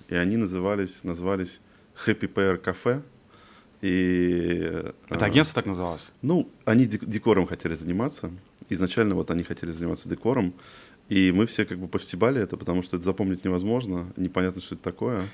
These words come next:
Speaker 2: Еще и кафе.
Speaker 1: И еще, ну да, там, кафе «Поплавок» это назвали все.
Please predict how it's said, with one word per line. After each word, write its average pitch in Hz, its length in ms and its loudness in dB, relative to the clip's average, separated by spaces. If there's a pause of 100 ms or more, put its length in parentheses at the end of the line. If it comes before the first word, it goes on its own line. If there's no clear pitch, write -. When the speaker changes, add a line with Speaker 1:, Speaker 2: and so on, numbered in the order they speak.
Speaker 2:
Еще - 160 -2
и 107 60 0
кафе. 95 420 -8
Speaker 1:
И 101 60 4
еще, 104 280 2
ну 110 200 6
да, 87 240 6
там, 80 240 -6 (120)
кафе 107 220 -2
«Поплавок» 95 540 0
это - 180 -10
назвали 98 360 0
все. - 260 -10